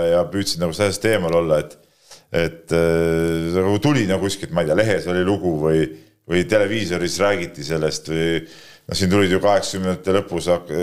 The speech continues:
hakkasid need igast Soyuz rallid ja, ja, ja, ja, ja Vana-Tooma rallid ja mis need siin kõik vägevad rallid olid, eks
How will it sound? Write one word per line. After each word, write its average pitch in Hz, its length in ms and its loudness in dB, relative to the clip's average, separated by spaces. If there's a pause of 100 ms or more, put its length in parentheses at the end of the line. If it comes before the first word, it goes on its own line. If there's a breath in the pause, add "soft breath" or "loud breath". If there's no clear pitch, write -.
(140)
hakkasid 85 400 -2
need 87 160 0
igast 85 400 0
Soyuz 90 680 0
rallid 87 480 0
ja, 85 100 4 (120)
ja, 85 180 2 (100)
ja, 85 160 2 (480 loud breath)
ja, 87 220 0 (160)
ja 85 80 2
Vana-Tooma 87 580 2
rallid 90 300 2
ja 85 60 -6
mis 87 120 -8
need 80 120 -4
siin 87 180 -4
kõik 92 100 -2
vägevad 90 320 4
rallid 92 300 2
olid, 82 180 -2
eks - 160 -6